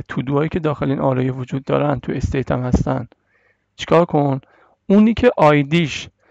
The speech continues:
مخالف اکشن دات آی دی رو نگه دار، اون یکی رو حذف کن. اونایی که مخالفن رو نگه می‌داره، اون، اونی که مخالف نباشه رو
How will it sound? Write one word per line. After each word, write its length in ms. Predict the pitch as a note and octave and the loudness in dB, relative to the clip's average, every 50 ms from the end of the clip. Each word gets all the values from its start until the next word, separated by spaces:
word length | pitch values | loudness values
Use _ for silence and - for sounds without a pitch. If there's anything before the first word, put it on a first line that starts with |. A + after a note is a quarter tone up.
| _ _ _ _ _ _ - | _ _ _ _ _ _ 0
مخالف 1000 | D3 D3+ D3+ C#3 - - D#3 D#3 D3 D3+ E3 F3+ E3+ - - C#3+ C3+ B2 A#2 B2 - _ _ _ _ _ _ _ _ _ _ _ _ _ _ _ _ _ _ _ _ _ _ _ _ _ _ _ _ _ _ _ _ _ _ _ _ _ _ _ _ - | 2 4 4 2 4 4 4 4 6 4 4 2 2 2 0 0 0 0 0 -4 -8 _ _ _ _ _ _ _ _ _ _ _ _ _ _ _ _ _ _ _ _ _ _ _ _ _ _ _ _ _ _ _ _ _ _ _ _ _ _ _ _ -6
اکشن 500 | - E3+ E3 D#3 - - - D#3+ D3+ D3 | -2 -2 -2 -2 -2 -2 -2 0 0 0
دات 240 | C#3+ D#3 C#3+ - - - | 0 0 0 0 0 2
آی 200 | E3 D3+ D3+ C#3+ | 4 4 4 4
دی 120 | C#3+ D#3+ | 4 4
رو 140 | F3 G3+ A3 | 4 6 4
نگه 380 | G3 F#3 D#3+ E3+ F#3 G3 G#3+ | 4 2 2 2 2 2 2
دار، 300 | - C4 B3 B3 C4 B3+ - | 4 6 6 6 6 4 2
اون 120 | - F#3 F3+ | 2 2 2
یکی 220 | F3+ E3+ - G3+ | 0 0 2 2
رو 80 | F#3 D#3+ | 2 4
حذف 260 | C#3+ C3+ B2+ - - | 4 2 2 0 -2
کن. 180 | - C#3 C3+ - _ _ _ _ _ _ _ | -4 -6 -8 -8 _ _ _ _ _ _ _
اونایی 260 | - F3+ F3 F#3+ A#3 - | 0 2 4 4 4 4
که 100 | - F#3+ | 2 2
مخالفن 520 | F3 D#3+ C#3+ - D#3+ D#3 D3 - D#3+ E3 | 2 2 2 2 2 2 2 2 2 2
رو 60 | D#3 | 4
نگه 320 | C#3 C#3 C3+ C#3+ D3+ E3 F3+ | 2 2 2 0 0 0 -2
می‌داره، 520 | G#3 G#3+ G3+ G#3 G#3+ G#3+ G#3+ A3 A3 A3+ - _ _ _ _ _ _ _ _ | -2 0 2 4 4 4 4 4 2 0 -4 _ _ _ _ _ _ _ _
اون، 200 | - E3+ F3 E3+ - | 0 0 0 0 0
اونی 140 | - G3 G3+ | 0 0 0
که 140 | - F3 D#3+ | 0 0 0
مخالف 380 | D3+ D3 - D3+ D3 C#3+ - | 0 0 0 0 0 0 0
نباشه 320 | D#3 D3 D3 C#3 - - E3 | 0 0 0 0 0 0 0
رو 420 | E3+ F#3 F#3+ G3+ G3+ G3+ A3+ - | 2 2 4 4 2 2 0 -4